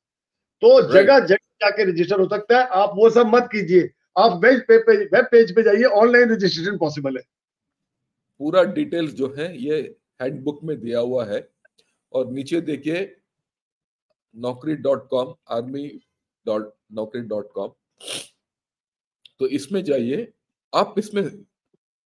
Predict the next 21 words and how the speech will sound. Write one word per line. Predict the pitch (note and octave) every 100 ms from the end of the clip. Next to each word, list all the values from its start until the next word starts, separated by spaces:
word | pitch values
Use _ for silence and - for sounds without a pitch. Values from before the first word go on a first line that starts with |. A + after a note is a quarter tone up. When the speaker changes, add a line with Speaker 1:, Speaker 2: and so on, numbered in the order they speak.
| -
Speaker 2:
ढूंढिए | G#2+ F#3 F#3+ F#3 - - _ _ B2
आपके | C3 - D#3+
लिए | D3 D3
क्या | C#3+ C3+
लागू | B2+ A#2+ A#2+ B2+
है। | A2+ C3 _ A2+
आजकल | B2+ B2+ C#3+
तो | D3
सब | - G2+ - -
वेब | C3 C3 -
पे | D3
चलाना | D3 A#2 A#2+ B2 A#2+ F#2+ _ _ _
जानते | - G#2+ A2+ C#3
हैं, | A#2 F#2+ - _ _ _ _ _ _ _ -
ऐसे | - C3+
कोई | C#3 C3
नई | A2+ C3
चीज | C3 A#2 A2+ G#2+
नहीं | G#2 G#2
है। | B2+ - _ _ -
आप | A#2 -